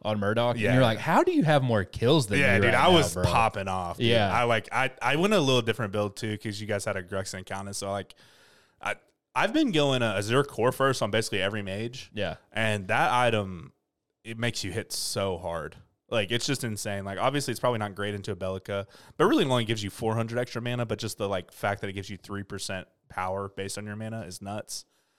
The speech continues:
Speaker 2: Um, but then I went Tainted Scepter next, just straight up
Speaker 1: Get that anti-heal.
Speaker 2: to get the anti-heal. And then,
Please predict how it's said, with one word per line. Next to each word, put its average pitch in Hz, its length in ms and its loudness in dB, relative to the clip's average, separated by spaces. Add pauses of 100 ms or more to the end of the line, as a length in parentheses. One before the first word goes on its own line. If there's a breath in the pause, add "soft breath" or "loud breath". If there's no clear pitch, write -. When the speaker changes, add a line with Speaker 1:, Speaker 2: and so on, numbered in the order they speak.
(220)
Speaker 2:
Um, 92 480 -4 (400 soft breath)
but 123 140 0
then 147 120 4
I 131 100 4
went 120 340 0
Tainted 127 280 -2
Scepter 139 440 0
next, 101 640 -6
just - 440 -6
straight 117 440 0
up 104 340 2 (300)
Speaker 1:
Get 110 140 -6
that 87 180 -6
anti-heal. 90 260 -10 (100)
Speaker 2:
to 113 60 0
get 113 140 -2
the 104 100 -4
anti-heal. 123 720 0
And 110 200 -2
then, 104 540 -2